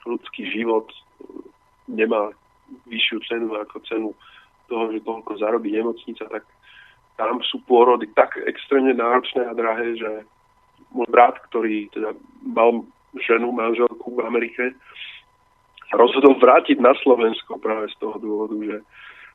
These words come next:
že potrebovali rodiť a keď zistili, že teda nemajú tie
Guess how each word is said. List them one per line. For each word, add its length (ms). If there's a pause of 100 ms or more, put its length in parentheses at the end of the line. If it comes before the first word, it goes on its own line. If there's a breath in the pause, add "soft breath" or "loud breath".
(120)
že 120
potrebovali 540
rodiť 320 (160)
a 120
keď 240
zistili, 420
že 220
teda 260
nemajú 480
tie 180